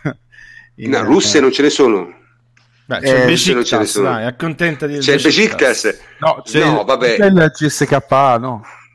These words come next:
Speaker 2: No, il C S K A non ce la fa a arrivare primo, è impossibile.
Speaker 1: No, primo. Ah, sì, no, primo, giusto, eh, arriva secondo.
Speaker 3: No, non
Speaker 1: Eh,
Speaker 3: ce la fa.
Speaker 1: niente,
Speaker 2: Eh.
Speaker 1: allora
Speaker 3: Non ce la
Speaker 1: niente.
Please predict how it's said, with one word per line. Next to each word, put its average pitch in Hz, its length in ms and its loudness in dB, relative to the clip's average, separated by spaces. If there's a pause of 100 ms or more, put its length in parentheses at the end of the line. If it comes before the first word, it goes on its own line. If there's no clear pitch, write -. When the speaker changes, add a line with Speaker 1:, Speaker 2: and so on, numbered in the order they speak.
(380)
Speaker 2:
No, 135 180 0
il 175 100 -4
C 147 140 -2
S - 80 -2
K 123 280 0
A 147 120 0
non 135 120 0
ce 120 120 -2
la 107 40 -4
fa 117 120 -2
a - 20 0
arrivare 98 260 -4
primo, 90 240 -8
è 87 40 -8
impossibile. 82 640 -10 (320)
Speaker 1:
No, 185 140 -6
primo. 101 380 -8 (280)
Ah, 139 180 -4
sì, 135 140 -12
no, 127 200 -10
primo, 123 300 -12
giusto, 110 380 -20
eh, 98 40 -18 (120)
arriva 107 240 -10
secondo. 113 320 -10
Speaker 3:
No, 123 80 -2
non 117 80 -4
Speaker 1:
Eh, 110 80 -4
Speaker 3:
ce 110 120 -8
la 123 120 -4
fa. 120 140 -4
Speaker 1:
niente, 143 240 0
Speaker 2:
Eh. - 20 2
Speaker 1:
allora 156 260 2
Speaker 3:
Non 147 80 2
ce 151 60 0
la 143 40 2
Speaker 1:
niente. 123 160 -2